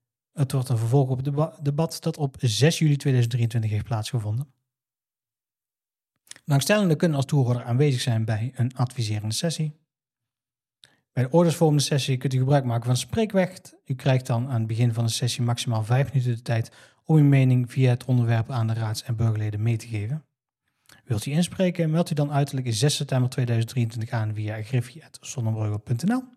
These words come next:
De volgende politieke avond is op donderdag eenentwintig september tweeduizend drieëntwintig.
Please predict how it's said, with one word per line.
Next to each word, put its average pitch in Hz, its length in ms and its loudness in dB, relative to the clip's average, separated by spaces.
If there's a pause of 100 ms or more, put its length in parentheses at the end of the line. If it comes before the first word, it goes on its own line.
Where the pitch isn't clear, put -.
(180)
De - 500 -16
volgende 220 240 4
politieke 185 420 2
avond 160 300 2
is 143 120 4
op 135 100 0
donderdag 143 460 2
eenentwintig 143 500 2
september 123 520 0
tweeduizend 110 540 -2
drieëntwintig. 107 520 -6